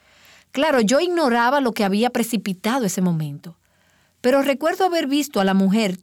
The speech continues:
tomarlo como un rehén por lo que él había hecho o dicho,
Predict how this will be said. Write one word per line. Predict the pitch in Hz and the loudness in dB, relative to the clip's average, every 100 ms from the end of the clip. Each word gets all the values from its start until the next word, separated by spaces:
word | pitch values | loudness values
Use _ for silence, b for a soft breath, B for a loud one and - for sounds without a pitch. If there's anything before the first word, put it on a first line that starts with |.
| _ - | _ -2
tomarlo | 220 220 240 320 294 | 2 2 2 0 0
como | 240 220 | 2 2
un | 233 330 | 2 0
rehén | 320 254 269 254 185 190 | 0 2 2 0 -2 -4
por | 185 185 | -6 -4
lo | 180 | -4
que | 196 196 | -4 -4
él | 247 359 | -2 0
había | 269 254 226 | 0 0 0
hecho | 240 - 233 | 0 -2 -2
o | 185 | -2
dicho, | 196 180 220 | -4 -6 -10